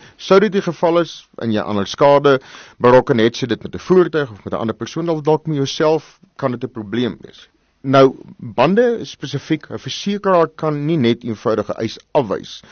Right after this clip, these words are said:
bloot vanweë die feit dat, ehm, jy gladde bande gehad het. Die onus rus steeds op die versekeraar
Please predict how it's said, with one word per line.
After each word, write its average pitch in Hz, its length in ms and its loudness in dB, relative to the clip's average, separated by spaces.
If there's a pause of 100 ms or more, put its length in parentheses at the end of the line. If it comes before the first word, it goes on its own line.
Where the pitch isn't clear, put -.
(240)
bloot 113 360 2
vanweë 120 280 -6
die 107 80 -8
feit 98 480 -6 (120)
dat, 95 420 -6 (600)
ehm, 95 500 -4
jy 95 180 -4
gladde 87 340 -4
bande 113 320 0
gehad 50 260 -6 (120)
het. - 240 -18
Die 113 160 -4
onus 190 340 2
rus 113 340 -2
steeds - 460 -2
op 151 180 -10
die 151 100 -12
versekeraar 107 760 -2